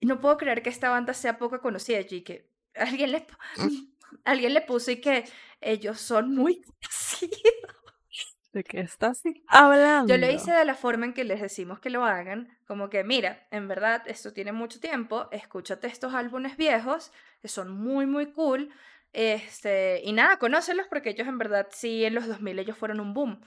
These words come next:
Speaker 1: Y
Speaker 2: Sí.
Speaker 1: ese es el tema, ¿no? <laughs> Como que
Speaker 2: Vamos a intentar no ser come mierda.
Speaker 1: <laughs> Esa
Speaker 2: Prometo intentarlo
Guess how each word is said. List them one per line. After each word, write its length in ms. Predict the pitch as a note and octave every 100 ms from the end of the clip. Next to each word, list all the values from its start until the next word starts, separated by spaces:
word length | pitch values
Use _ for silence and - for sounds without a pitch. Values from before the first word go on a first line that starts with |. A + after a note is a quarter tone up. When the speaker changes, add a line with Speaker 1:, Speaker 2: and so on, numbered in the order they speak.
| - - - _ _ -
Speaker 1:
Y 60 |
Speaker 2:
Sí. 40 | A#3+
Speaker 1:
ese 140 | A#3+
es 40 | A#3
el 140 | A3+
tema, 340 | D#4 D4 G3 F#3+
¿no? 260 | C4+ E4 -
<laughs> 160 | D4
Como 160 | D#4 D4
que 260 | C#4 B3+ -
Speaker 2:
Vamos 300 | - A3+ C4+
a 40 | E4+
intentar 640 | E4+ C#4+ B3 A3 G#3+ G#3
no 160 | A3+ A#3+
ser 320 | - C#4 B3+
come 260 | C4 B3 F#3
mierda. 320 | F3+ E3+ -
Speaker 1:
<laughs> 1080 | C4+ - E4+ - F4+ E4+ - - F#4 D4 -
Esa 300 | B3 C4+ -
Speaker 2:
Prometo 460 | - A3+ A3 A3+ D#4+
intentarlo 1000 | E4 D4+ A#3+ G#3+ A#3 A3 A#3 C#4 E4+